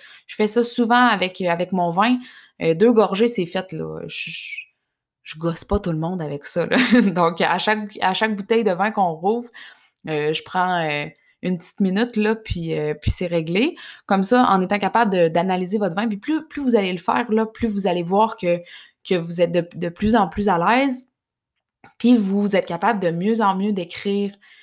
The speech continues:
euh, décrire votre vin, puis d'être capable, « Ah, mais, mais par exemple, euh, ce Cabernet Sauvignon-là,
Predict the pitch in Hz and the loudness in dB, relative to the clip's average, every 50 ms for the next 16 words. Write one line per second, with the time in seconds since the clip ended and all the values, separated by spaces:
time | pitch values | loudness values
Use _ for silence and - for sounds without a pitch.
0 | - _ _ _ - - 165 160 160 170 165 - - 208 208 196 190 180 170 165 | -20 _ _ _ -8 -6 -6 -4 -2 -4 -4 -4 -4 -4 -4 -2 0 0 0 0
1 | 165 165 175 185 202 240 254 240 190 180 175 - 175 165 170 202 214 220 208 - | 0 0 0 2 4 4 4 2 2 0 -2 -2 -2 -2 2 2 2 2 0 0
2 | - - 302 302 254 202 165 156 - - _ _ _ _ _ _ _ _ _ _ | 2 4 4 4 4 2 0 -2 -6 -10 _ _ _ _ _ _ _ _ _ _
3 | _ _ _ _ - 185 175 170 170 - 175 170 170 160 170 190 196 196 196 175 | _ _ _ _ -12 -10 -10 -8 -6 -4 -4 -4 -4 -4 -4 -4 -4 -4 -4 -4
4 | 170 160 160 160 - 170 196 190 190 196 202 208 208 - 208 190 190 196 196 185 | -4 -4 -4 -6 -6 -2 -2 0 2 2 2 2 2 0 0 0 0 0 0 2
5 | 180 185 202 254 294 311 320 320 | 2 2 4 4 4 4 4 2